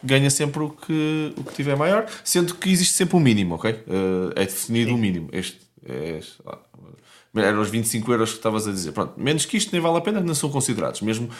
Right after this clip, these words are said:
Speaker 1: mesmo que o maior exista <laughs> se-,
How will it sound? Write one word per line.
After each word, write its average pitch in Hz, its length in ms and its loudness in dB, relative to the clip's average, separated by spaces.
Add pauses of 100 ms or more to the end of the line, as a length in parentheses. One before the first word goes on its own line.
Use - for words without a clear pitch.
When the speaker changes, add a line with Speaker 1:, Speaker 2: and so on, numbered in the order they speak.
(140)
Speaker 1:
mesmo 170 320 6
que 185 60 -6
o - 40 -2
maior 175 420 4
exista 151 480 -2 (460)
<laughs> 135 720 0
se-, - 160 -2